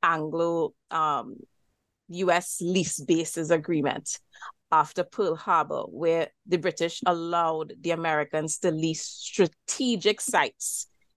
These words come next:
in the Caribbean, um, for ninety-nine years, right,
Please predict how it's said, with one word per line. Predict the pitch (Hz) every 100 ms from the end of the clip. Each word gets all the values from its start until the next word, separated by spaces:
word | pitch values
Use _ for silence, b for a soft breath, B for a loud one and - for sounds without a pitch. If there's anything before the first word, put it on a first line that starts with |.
| -
in | 214 226
the | 240
Caribbean, | 240 226 196 156 160 147 147 170 B B B -
um, | 156 151 147 - _
for | 196 170
ninety-nine | 165 170 165 160 160 202 175 170 185 175
years, | 160 160 165 160 156 135 139 - 107 - _ -
right, | 170 202 247